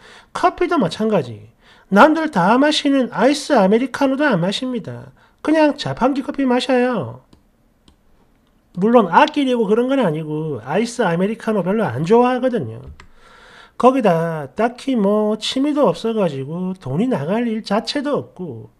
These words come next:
생활비도 그래요. 남보다 훨씬 적게 나오는 편이거든요. 대신 어쩌다 한번 외식을 한다든지 또 내가 먹고 싶은 게 있다.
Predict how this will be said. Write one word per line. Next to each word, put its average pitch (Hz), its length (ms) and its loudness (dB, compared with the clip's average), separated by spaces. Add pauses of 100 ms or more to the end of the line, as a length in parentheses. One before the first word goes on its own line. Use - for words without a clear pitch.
생활비도 262 640 -2
그래요. 135 560 -6 (380)
남보다 240 540 0
훨씬 285 440 -4
적게 254 400 -2
나오는 214 360 0
편이거든요. 185 800 -4 (720)
대신 185 640 0 (160)
어쩌다 294 400 0
한번 196 500 -2
외식을 277 460 -2
한다든지 226 720 -2 (320)
또 156 140 2
내가 185 260 0
먹고 143 240 -6
싶은 294 280 -4
게 254 120 0
있다. 143 380 -4